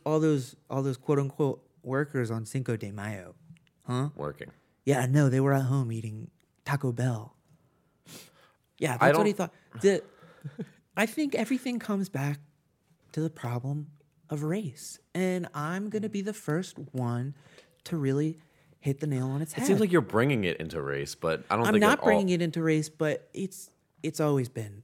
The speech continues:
Speaker 1: it's always been a problem.
Speaker 2: So, see, the thing is, you're actively oppressing a race, a, a group of people right now, but then on that note, you're complaining about being oppressed by the government. Do you not see the connection between the two?
Speaker 1: Listen, let me t-, let me put it in a way that,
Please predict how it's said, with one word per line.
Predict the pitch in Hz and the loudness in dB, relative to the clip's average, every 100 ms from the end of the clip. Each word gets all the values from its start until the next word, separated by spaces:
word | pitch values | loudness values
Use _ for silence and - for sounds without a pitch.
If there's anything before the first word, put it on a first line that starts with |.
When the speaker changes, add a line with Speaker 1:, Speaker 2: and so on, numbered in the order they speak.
| _ | _
Speaker 1:
it's | 147 151 | -6 -2
always | 143 123 | 0 -2
been | 120 | -4
a | 113 | -8
problem. | - 110 110 113 | -6 -6 -6 -2
Speaker 2:
So, | 127 190 | 6 6
see, | 165 233 | 6 4
the | 247 | 4
thing | 240 226 | 6 4
is, | 202 | 6
you're | 240 | 8
actively | - 220 240 220 208 190 | 8 6 6 2 4 4
oppressing | 120 - - 123 - 87 73 73 - _ _ _ _ _ _ _ _ - | 4 2 2 2 2 -2 -4 -6 -12 _ _ _ _ _ _ _ _ 2
a | 117 | 4
race, | 110 123 104 92 - - 135 | 6 4 4 -2 -12 -14 -2
a, | 117 120 135 147 | 0 0 2 2
a | |
group | 127 165 170 | 4 4 4
of | 147 | 2
people | 151 143 | 2 6
right | 117 107 | 6 6
now, | 113 123 101 - | 4 4 4 2
but | 135 127 | 2 4
then | 147 | 4
on | 143 | 4
that | 139 | 4
note, | 143 139 | 4 2
you're | 135 | 0
complaining | 123 - 143 147 | -4 -2 2 2
about | 127 - | 2 2
being | 120 113 | 2 2
oppressed | 104 - 113 120 - | -2 0 2 2 2
by | 117 | 2
the | 101 | 2
government. | 92 104 135 98 90 82 - - - | 4 6 6 4 0 -4 -10 -20 -2
Do | 170 | 4
you | |
not | 220 226 | 4 4
see | 180 | 2
the | 170 | 0
connection | - 127 139 151 151 151 | 0 -2 -2 -2 -4 -6
between | 127 - 123 123 - - | -10 -6 -6 -6 -12 -12
the | 113 | -10
two? | - 123 131 139 - | -2 -2 -2 -8 -4
Speaker 1:
Listen, | 151 151 - 123 104 - | 0 2 0 -6 -6 -4
let | 139 | -2
me | 170 | 0
t-, | 165 147 | -2 -6
let | - 160 | -4 -2
me | 196 | -2
put | 196 | -2
it | 185 - | -4 -4
in | 151 | -4
a | |
way | 147 139 | -2 0
that, | 135 | 0